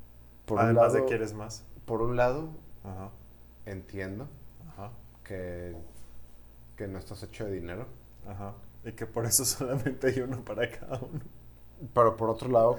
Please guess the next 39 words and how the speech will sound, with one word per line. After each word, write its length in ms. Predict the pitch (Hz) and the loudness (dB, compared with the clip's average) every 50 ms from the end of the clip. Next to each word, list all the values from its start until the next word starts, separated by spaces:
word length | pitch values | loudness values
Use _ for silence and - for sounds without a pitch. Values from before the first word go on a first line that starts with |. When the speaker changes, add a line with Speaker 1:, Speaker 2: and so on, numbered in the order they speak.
| - - - | 0 -4 0
Speaker 1:
creo 400 | 123 117 113 117 120 127 123 - | 4 6 6 6 6 4 2 0
que 280 | - 120 110 107 107 117 | 0 2 2 2 2 0
esto 240 | 117 - - - 123 | -4 -8 -4 -2 0
hubiera 220 | 120 117 113 113 | 2 4 4 2
sido 160 | 113 - 123 117 | 2 0 -4 -2
una 140 | 113 110 | -2 -4
cosa 240 | - - 107 110 117 | -4 -6 -8 -8 -6
mucho 340 | 107 113 107 110 - 113 104 | -6 -6 -8 -6 -4 -4 -2
más, 400 | 104 104 104 101 101 - - - 117 | -2 0 -2 -2 -4 -6 -12 -12 -10
eh, 180 | 113 110 104 - - - - - - - - - | -10 -10 -10 -12 -16 -20 -20 -20 -20 -20 -14 -8
eh, 120 | 110 104 101 | -8 -6 -6
feliz 380 | - - 113 107 107 104 104 | -2 -2 -2 0 0 -2 -2
si 80 | - 113 | -4 -4
hubiéramos 240 | 104 107 104 104 104 | -4 -4 -4 -6 -4
traído 180 | 110 107 104 101 | -2 -2 -2 -2
un 100 | 101 104 | -2 -4
Amstel 340 | 104 104 98 - 107 101 98 | -4 -6 -6 -6 -6 -6 -6
y 20 | |
un 100 | 101 98 | -6 -6
Six 200 | - 101 98 95 | -6 -6 -6 -4
de 120 | 107 104 98 | -4 -4 -4
Delirium. 460 | 98 98 101 98 90 82 82 82 82 - - - | -2 -2 -2 -2 -2 -4 -4 -8 -8 -10 -6 -2
Speaker 2:
<laughs> 1200 | 135 - - - - 339 339 339 320 - - 180 175 151 - 151 156 147 - - - 147 - - - - - - - - - - - - - - - - - 269 302 311 185 180 165 | 0 0 0 2 0 0 4 4 4 4 4 4 2 2 2 0 -2 -2 -4 -2 -4 -4 -4 -4 -12 -16 -16 -16 -18 -18 -14 -4 -4 -4 -2 -2 -4 -6 -6 -6 -4 -2 0 4 10
Speaker 1:
No 240 | 156 151 143 - - | 12 12 12 12 12
puedo. 140 | 151 143 - | 12 12 12
Speaker 2:
O, 360 | 165 160 165 170 - - - - | 12 12 12 4 2 -4 -10 0
o 400 | 147 135 139 143 143 143 - - | 6 8 10 10 8 6 2 -4
que 160 | - 123 113 - | -4 -4 -2 4
cada 300 | 127 120 120 120 120 120 | 8 8 10 8 8 6
quien 200 | - 120 110 107 | 0 -4 -4 -4
hubiera 240 | 104 107 101 110 104 | -4 -4 -4 -4 -4
traído 360 | 107 107 104 101 104 101 - - | -4 -4 -2 -2 -4 -4 -4 0
una 280 | 131 135 131 135 120 | 2 4 4 6 4
Delirium. 440 | 113 113 107 107 101 101 101 95 - 101 - - - | 4 4 2 0 -2 -4 -4 -2 -4 -4 -4 -2 -4
Speaker 1:
<laughs> 220 | 160 - - 190 | -4 -2 -2 -4
Supongo. 640 | 151 - - 151 - - 107 98 92 90 87 85 - - - - - - - - - - - - - - | -2 2 2 2 2 2 -2 -4 -4 -4 -8 -10 -10 -12 -12 -12 -12 -14 -14 -14 -14 -14 -14 -12 -4 -2
Pero 160 | 101 - - | 0 0 0
sí. 260 | - - 80 - - - - - - - - - - - - - - - - - - - - - - - - | -2 -4 -4 -4 -4 -4 -4 -6 -6 -6 -6 -10 -12 -12 -14 -16 -18 -16 -16 -16 -16 -16 -16 -14 -14 -10 -6
Speaker 2:
Este 920 | 107 110 110 101 - - - - - 107 107 104 101 98 98 98 98 98 | -4 -4 -2 -2 -2 -4 -4 -4 -4 -4 -2 -2 -2 -2 -2 -2 -4 -4